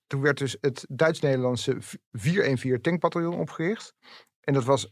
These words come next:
een samenwerking tussen driehonderdvijftig Duitse en honderd Nederlandse militairen. Dat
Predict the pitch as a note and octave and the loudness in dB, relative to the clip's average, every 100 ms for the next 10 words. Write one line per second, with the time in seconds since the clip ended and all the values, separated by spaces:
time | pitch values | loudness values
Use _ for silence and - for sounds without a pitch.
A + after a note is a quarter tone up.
0 | _ B2+ F3 D#3+ C#3+ B2 A#2+ B2 B2+ A#2 | _ -2 4 4 4 4 2 0 -4 0
1 | C3+ - A#2+ A#2 A#2 - D3+ D3 C3 D#3+ | -2 0 0 0 -2 -2 0 2 2 2
2 | C#3+ G#2 D3+ D3 C#3 B2+ B2+ D3+ A2+ B2+ | 2 2 4 4 2 -2 0 0 0 0
3 | E3+ E3+ E3+ E3 E3+ E3 F3+ A3 A#3+ _ | 0 0 -2 -2 2 4 4 2 -2 _
4 | - - - _ - - - | -20 -20 -20 _ -10 -10 -12